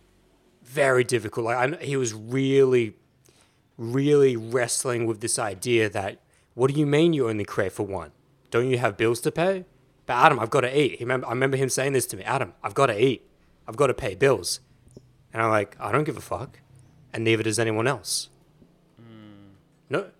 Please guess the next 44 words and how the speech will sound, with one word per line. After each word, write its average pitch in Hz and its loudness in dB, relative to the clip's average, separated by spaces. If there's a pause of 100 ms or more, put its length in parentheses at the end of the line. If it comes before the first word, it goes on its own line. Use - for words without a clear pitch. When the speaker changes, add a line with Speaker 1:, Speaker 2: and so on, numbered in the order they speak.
(460)
Speaker 1:
no 131 4
one 175 6
cares 110 2
about 101 0
what 110 0
your 104 2
financial 101 -4
situation 90 -8
is. 123 -8 (500)
All 101 -2
they 127 2
care 120 0
about 98 -2
is 101 -10
whether 104 -2
you 95 -4
care 92 -6
or 82 -14
not. 82 -14 (720)
You - -12 (120)
know, 95 -10
people 139 0
don't 131 2
pay 117 4
attention 123 -2
till 104 -4
you 90 -12
care. 123 -4 (320)
And - -12
people 117 0
won't 120 -2
care 107 0
for 113 -8
you 113 -4
until 107 -4
they 101 -4
can 104 -10
see 117 -2
that 98 -2
you 120 -10
care 98 -4
for - -12
them. 120 -6 (1600)
And 113 0